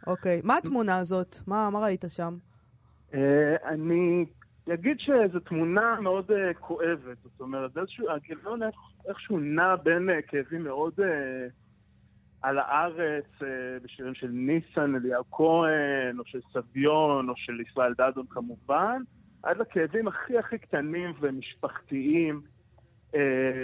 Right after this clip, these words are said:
Speaker 2: אבל יש לו, גם כתבתי את זה בהקדמה, הוא צבוע באיזושהי, אה, תלת הצבעים מאוד מאוד כואבת, קצת קודרת. הוא צ-, הוא צולל לדיכאון, ואז פתאום יש איזו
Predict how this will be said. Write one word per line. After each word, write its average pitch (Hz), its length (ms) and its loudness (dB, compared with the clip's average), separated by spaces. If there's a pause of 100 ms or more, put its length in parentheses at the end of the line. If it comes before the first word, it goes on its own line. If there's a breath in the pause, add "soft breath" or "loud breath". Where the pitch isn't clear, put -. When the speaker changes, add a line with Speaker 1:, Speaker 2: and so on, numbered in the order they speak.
(640)
Speaker 2:
אבל 127 360 0 (160)
יש 175 360 2
לו, 226 220 4
גם 160 140 2
כתבתי 190 340 0
את 220 60 0
זה 196 100 -2
בהקדמה, 170 400 2
הוא 240 100 4 (140)
צבוע 190 180 2
באיזושהי, 180 600 0
אה, 160 60 0 (640)
תלת 202 260 4
הצבעים 214 580 -4
מאוד 180 200 -2
מאוד 202 200 -4
כואבת, 160 640 -4
קצת - 260 -6
קודרת. 160 800 -2 (560)
הוא 311 220 -4
צ-, - 220 -18
הוא 349 200 6 (120)
צולל 208 300 4
לדיכאון, 190 720 0
ואז 175 200 2
פתאום 208 280 -2
יש 196 140 -4
איזו 190 140 -10